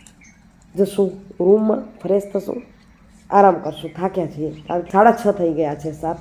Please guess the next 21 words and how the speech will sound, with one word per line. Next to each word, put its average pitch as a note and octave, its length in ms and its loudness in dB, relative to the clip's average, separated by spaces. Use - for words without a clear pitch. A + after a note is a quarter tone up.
તો G3 60 0
હજી F#3+ 160 0
નથી A3 240 -4
થયા, F3+ 240 -4
અજવાળું E3 500 -2
છે. - 140 -20
તો G3 100 -12
મિત્રો, G#3 420 -10
રાતના F3 340 -8
દસ E3+ 420 -14
વાગ્યા C3+ 360 -16
છે. D3 180 -20
આખા G#3+ 260 -10
દિવસની G3+ 420 -10
જર્ની F3 540 -12
નલિયા F3 320 -10
મધ્યે E3 260 -10
ગઈ, E3 260 -12
તમારી D3+ 280 -16
સામે D3+ 240 -18
મૂકી. D3+ 420 -16